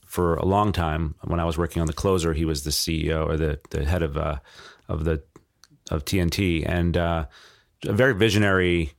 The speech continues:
creative guy. And, um, he had made T N T from a backwater sort of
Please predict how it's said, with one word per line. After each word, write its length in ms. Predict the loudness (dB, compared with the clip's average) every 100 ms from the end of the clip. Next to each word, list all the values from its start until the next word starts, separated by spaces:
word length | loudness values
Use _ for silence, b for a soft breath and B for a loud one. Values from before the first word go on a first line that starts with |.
| -6
creative 380 | 0 2 2 0
guy. 420 | 0 0 0 -2 -6 -4
And, 360 | -2 0 0
um, 400 | 0 0 -2 -4 B B B B B
he 120 | 0
had 100 | 2
made 160 | 2 2
T 120 | 2
N 60 | 0
T 400 | 2 0 0 -2 -8 -8
from 260 | -2 0
a 40 | 0
backwater 600 | 0 0 2 2 2 0
sort 180 | 0 -2
of 280 | -2 -6